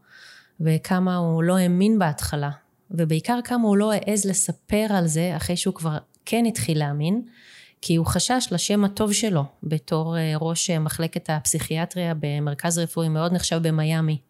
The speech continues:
ואיך כל זה בסופו של דבר שינה את חייו לטובה. ואני ממש זוכרת את עצמי ביום שבת במיטה, קוראת את הספר הזה ואומרת לבעלי, "תקשיב, אתה חייב לקרוא את הספר הזה.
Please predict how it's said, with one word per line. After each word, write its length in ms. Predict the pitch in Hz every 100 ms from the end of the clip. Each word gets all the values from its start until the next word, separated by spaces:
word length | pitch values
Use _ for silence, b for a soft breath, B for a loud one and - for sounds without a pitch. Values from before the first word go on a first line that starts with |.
| B B B B B B - -
ואיך 520 | 170 170 240 247 -
כל 220 | - 233
זה 140 | 233 226
בסופו 500 | 180 - 170 - 190
של 160 | 185
דבר 300 | 175 175 214
שינה 340 | 208 160 170 180
את 100 | 175
חייו 480 | - 165 196 202 208 196 - -
לטובה. 460 | 170 - 156 156 160 - _ _ _ _ b b b b b b -
ואני 180 | 160
ממש 240 | 156 180 240
זוכרת 520 | 233 - 233 233 233
את 120 | 180
עצמי 360 | 170 - 196 196
ביום 240 | 165 180
שבת 280 | 190 190 185
במיטה, 500 | 165 147 135 - 170 196 _ _ -
קוראת 340 | 151 160 185
את 120 | 214
הספר 440 | 165 - 160 - 160
הזה 280 | 160 156 170 165
ואומרת 460 | 151 156 165 180 175
לבעלי, 500 | 147 147 151 170 180
"תקשיב, 640 | - - - - 170 190 196 - b b b b b b b -
אתה 160 | 160 165
חייב 260 | - 156 180
לקרוא 240 | 202 220
את 120 | 214
הספר 400 | 208 226 220 214
הזה. 160 | 175